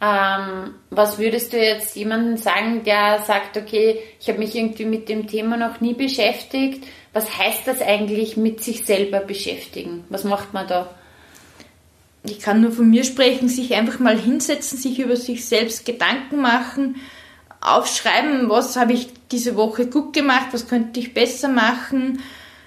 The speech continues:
Speaker 2: Ja, Stärken aufschreiben und auch,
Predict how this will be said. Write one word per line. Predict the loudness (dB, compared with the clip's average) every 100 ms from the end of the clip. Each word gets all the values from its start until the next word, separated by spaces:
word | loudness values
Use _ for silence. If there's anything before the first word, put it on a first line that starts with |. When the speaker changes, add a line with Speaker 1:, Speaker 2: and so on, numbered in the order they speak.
| -20 -20 _ _ _ _ _ _ _ _ _ -12 -6 -6 -6 0
Speaker 2:
Ja, | 4 4
Stärken | 4 0 0 0 -2 2
aufschreiben | 4 4 -2 0 2 2
und | 0 -2 -4 -4 -2
auch, | 2 2 0